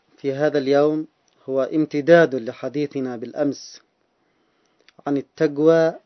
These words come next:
وعن أهميتها وعن أهم العوامل المساعدة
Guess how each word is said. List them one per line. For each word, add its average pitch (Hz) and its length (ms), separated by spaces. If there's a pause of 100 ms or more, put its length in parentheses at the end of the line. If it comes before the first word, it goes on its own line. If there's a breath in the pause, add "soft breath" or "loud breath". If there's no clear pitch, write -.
وعن 131 300
أهميتها 151 1160 (1120)
وعن 139 260
أهم 175 400
العوامل 147 600
المساعدة 135 800